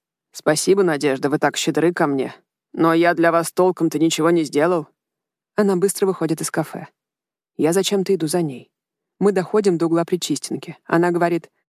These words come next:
«Не сделал, так еще сделаешь. Какие твои годы, Вовчик? У тебя же еще все впереди».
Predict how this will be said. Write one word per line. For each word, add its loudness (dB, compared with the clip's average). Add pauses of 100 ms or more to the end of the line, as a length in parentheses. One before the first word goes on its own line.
(440)
«Не 2
сделал, 0
так -4
еще -4
сделаешь. -10 (180)
Какие 2
твои 0
годы, 0
Вовчик? -4 (680)
У 4
тебя 2
же -2
еще 2
все -4
впереди». -2